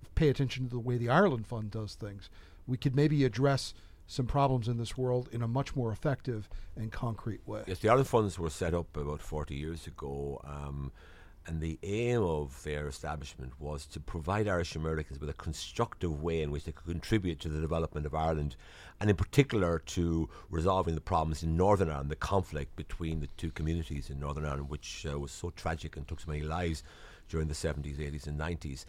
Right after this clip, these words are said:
Speaker 2: And the fund played a, an important role in encouraging and supporting reconciliation projects,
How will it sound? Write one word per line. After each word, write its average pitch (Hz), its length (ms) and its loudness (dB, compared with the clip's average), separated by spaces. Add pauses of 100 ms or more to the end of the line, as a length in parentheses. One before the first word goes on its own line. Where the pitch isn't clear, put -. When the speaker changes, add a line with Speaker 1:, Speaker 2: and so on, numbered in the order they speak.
(340)
Speaker 2:
And 120 100 0
the 123 60 2
fund 196 320 4
played 110 240 6
a, 90 200 4
an 92 80 0
important 101 440 0
role 90 240 2
in 80 220 -2 (220)
encouraging 87 800 0
and 80 340 -4 (260)
supporting 98 640 4 (200)
reconciliation 95 1000 2
projects, 82 680 -2